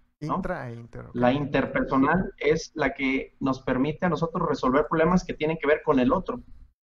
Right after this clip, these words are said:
Speaker 1: y las relaciones que yo tengo con otras personas. Y justamente la intra, esa es, yo creo que la que juega un papel importante en la depresión.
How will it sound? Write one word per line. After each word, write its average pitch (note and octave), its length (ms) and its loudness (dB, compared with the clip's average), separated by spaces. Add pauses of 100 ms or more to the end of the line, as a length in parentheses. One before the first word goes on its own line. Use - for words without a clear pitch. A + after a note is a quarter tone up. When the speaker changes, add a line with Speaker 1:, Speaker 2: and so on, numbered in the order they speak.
Speaker 1:
y B2 60 0
las A#2+ 140 4
relaciones A#2 440 0
que B2+ 120 -6
yo C3 140 -4
tengo C#3+ 240 -4
con B2+ 120 2
otras C3+ 240 -4
personas. B2 520 -4 (560)
Y C#3+ 100 -2
justamente F3+ 500 2
la C#3+ 140 4
intra, F#3 500 6 (200)
esa E3+ 420 2
es, - 340 -4 (360)
yo C3 120 -4
creo D3+ 180 0
que D#3 80 -4
la B2+ 140 -2
que A#2 100 -8
juega C#3 280 2
un D#3 140 0
papel - 300 -2
importante B2+ 500 -6
en C3 80 -10
la A#2 60 0
depresión. A2+ 420 -2